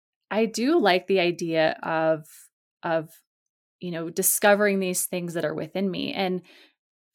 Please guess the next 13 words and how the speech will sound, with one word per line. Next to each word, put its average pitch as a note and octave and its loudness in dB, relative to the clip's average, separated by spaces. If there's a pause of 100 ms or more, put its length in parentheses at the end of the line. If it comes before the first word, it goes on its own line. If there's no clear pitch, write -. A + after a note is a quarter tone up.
at F3+ 2
least B3 0
for F#3+ 2
me, G3+ 2
the F#3+ 4
way F3 4
that - 0
I G3+ 2
sort A3+ -6
of A3+ -2
experience A3+ -2
that A3 -2
is E3+ -2